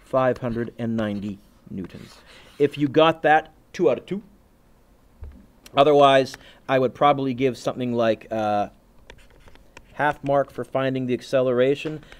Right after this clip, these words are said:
I would probably give you a half mark if I saw that. I would give you a half mark, yeah, just for writing F equals M A,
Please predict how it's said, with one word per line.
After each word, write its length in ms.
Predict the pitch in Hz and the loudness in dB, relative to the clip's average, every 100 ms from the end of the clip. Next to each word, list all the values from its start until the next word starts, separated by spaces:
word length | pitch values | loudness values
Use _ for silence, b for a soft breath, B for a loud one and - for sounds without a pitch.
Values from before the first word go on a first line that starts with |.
| B | B
I 60 | 127 | -2
would 120 | 120 | 0
probably 260 | 170 170 147 | 2 2 0
give 180 | 143 | -2
you 160 | 135 131 | 0 0
a 40 | |
half 340 | 117 139 147 - | 2 0 -2 -2
mark 280 | 131 143 143 | -2 -2 -4
if 140 | - | -4
I 100 | 113 | -4
saw 380 | - 139 131 123 | -2 0 2 2
that. 380 | 123 139 147 - B B B | 0 -2 -6 -10 B B B
I 80 | 120 | -4
would 180 | 120 110 | -4 -2
give 200 | 123 110 | -4 -2
you 420 | 120 120 117 113 _ _ _ _ _ _ _ - _ _ - _ _ _ _ _ _ _ _ _ _ - - b b - - | -2 0 -2 -4 _ _ _ _ _ _ _ -20 _ _ -20 _ _ _ _ _ _ _ _ _ _ -20 -20 b b -20 -12
a 100 | 101 | -8
half 300 | 139 147 - | -4 -6 -2
mark, 260 | 139 143 | -2 0
yeah, 180 | 127 165 | 2 0
just 200 | 135 139 | 0 -4
for 100 | 143 | -2
writing 280 | 131 131 117 | 0 0 -2
F 160 | 127 143 | -4 -4
equals 280 | 131 127 | -6 -2
M 160 | 135 131 | -2 -2
A, 180 | 135 | -2